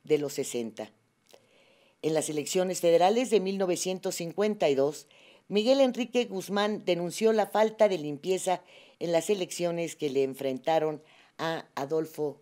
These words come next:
Ruiz Cortines. Eso produjo una oleada de protestas que provocaron en varias entidades de la República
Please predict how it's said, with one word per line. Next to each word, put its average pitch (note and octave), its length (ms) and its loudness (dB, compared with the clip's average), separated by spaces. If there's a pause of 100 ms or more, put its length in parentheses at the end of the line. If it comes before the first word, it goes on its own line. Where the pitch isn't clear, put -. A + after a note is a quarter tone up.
Ruiz C#3 360 -6
Cortines. A#2+ 760 -10 (560)
Eso C#4+ 260 -2
produjo B3+ 480 2
una A#3 160 2
oleada A3+ 320 4
de G3 100 0
protestas G#3 640 0
que E3+ 100 -4
provocaron F#3 680 0 (280)
en F3 180 -4
varias G#3+ 360 2
entidades D#3+ 560 0
de D3+ 80 0
la C3+ 100 0
República G3 600 -4